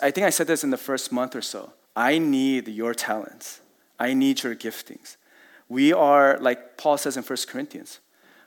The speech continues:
right? If we don't ha-, if the body doesn't have the eye or the hand or the toe or whatever, we are less effective.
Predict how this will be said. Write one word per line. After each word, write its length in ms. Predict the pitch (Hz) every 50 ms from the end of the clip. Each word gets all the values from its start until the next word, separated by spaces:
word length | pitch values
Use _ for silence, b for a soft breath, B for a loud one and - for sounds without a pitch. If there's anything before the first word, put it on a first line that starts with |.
| b -
right? 160 | 107 101 -
If 180 | - 131 - -
we 80 | 151 165
don't 140 | 214 233
ha-, 160 | 220 208 202 151
if 100 | 139 -
the 80 | 147
body 300 | 123 - 127 135 160 202
doesn't 240 | 208 196 170 170 147
have 240 | - - 131 127 123
the 100 | 131 - -
eye 300 | 104 104 113 127 - 170
or 160 | - 131 127
the 80 | 113 113
hand 420 | - - - 110 113 123 147 147
or 100 | - 123
the 100 | 110 110
toe 300 | - - - 120 120 127
or 140 | 143 131 120
whatever, 500 | 110 110 107 107 117 117 156 190 208 - B B B B B B
we 220 | B 120 131 147 175
are 180 | 170 165 147
less 280 | 120 113 120 120 - -
effective. 600 | 104 - - 107 - - - - _ - - -